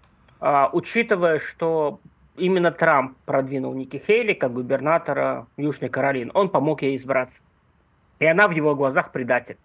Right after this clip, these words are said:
Я не, не думаю, что Трамп, учитывая его огромное личное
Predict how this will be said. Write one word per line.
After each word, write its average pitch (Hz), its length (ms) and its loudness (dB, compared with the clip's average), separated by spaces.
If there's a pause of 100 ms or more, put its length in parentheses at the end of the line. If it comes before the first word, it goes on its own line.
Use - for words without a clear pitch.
(440)
Я 180 280 2
не, 180 260 -4
не 156 180 -6
думаю, 151 360 -2
что - 160 -8
Трамп, 214 400 -2 (400)
учитывая 139 600 -6
его 139 280 -2
огромное 127 540 -4
личное 127 500 -8